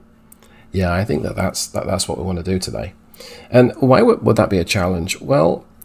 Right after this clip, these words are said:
I'm in a five fifty horsepower Detroit diesel, um, fourteen litre, a Series sixty fourteen litre, which sounds great, but I'm in a,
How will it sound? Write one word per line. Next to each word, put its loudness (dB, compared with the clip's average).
I'm -8
in 0
a 2
five 0
fifty 0
horsepower -2
Detroit -6
diesel, 0
um, -4
fourteen -2
litre, 0
a -4
Series 2
sixty 0
fourteen -4
litre, -6
which 2
sounds 2
great, 0
but 2
I'm 4
in 4
a, 2